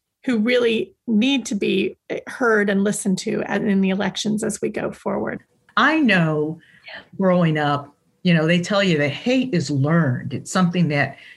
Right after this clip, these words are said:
Speaker 2: you know, you find out from your family members, you're raised in it. What, what do we tell our children about it? And, and how do we, how do we stop it, uh, once someone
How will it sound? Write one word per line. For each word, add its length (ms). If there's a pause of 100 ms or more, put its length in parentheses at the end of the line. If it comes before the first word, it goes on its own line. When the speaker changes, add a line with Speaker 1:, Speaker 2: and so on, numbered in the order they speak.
Speaker 2:
you 100
know, 160
you 280
find 300
out 240
from 240
your 180
family 500
members, 640
you're 100
raised 600
in 180
it. 280 (720)
What, 240
what 160
do 80
we 120
tell 280
our 100
children 540
about 400
it? 220 (380)
And, 240
and 140
how 260
do 100
we, 320
how 180
do 80
we 140
stop 640
it, 220 (580)
uh, 320 (920)
once 480
someone 760